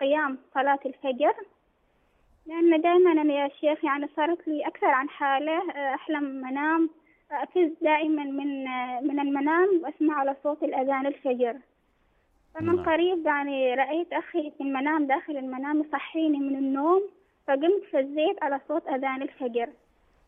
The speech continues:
Speaker 1: هل
Speaker 2: طيب.
Speaker 1: هذا تعتبر إعانة من الله تعالى وتثبيت لصلاة الفجر بإذنه؟
Speaker 2: إن شاء الله.
Speaker 1: بارك الله فيكم.
Speaker 2: مرحبا، أهلا وسهلا. تفضل يا أم سفيان.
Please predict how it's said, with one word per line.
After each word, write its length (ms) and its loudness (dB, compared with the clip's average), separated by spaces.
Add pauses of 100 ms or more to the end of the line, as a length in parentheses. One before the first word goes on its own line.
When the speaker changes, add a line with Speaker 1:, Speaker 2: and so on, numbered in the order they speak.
(380)
Speaker 1:
هل 40 -6
Speaker 2:
طيب. 160 2
Speaker 1:
هذا 200 0
تعتبر 560 0
إعانة 300 0
من 180 -2
الله 480 -2
تعالى 440 0
وتثبيت 540 -6 (460)
لصلاة 920 0
الفجر 480 -2
بإذنه؟ 500 0 (540)
Speaker 2:
إن 40 -20
شاء 320 -2
الله. 160 -12 (1040)
Speaker 1:
بارك 300 -4
الله 240 2
فيكم. 460 -8
Speaker 2:
مرحبا، 460 -2
أهلا 360 -4
وسهلا. 480 -6 (2500)
تفضل 360 2
يا 80 4
أم 60 2
سفيان. 480 0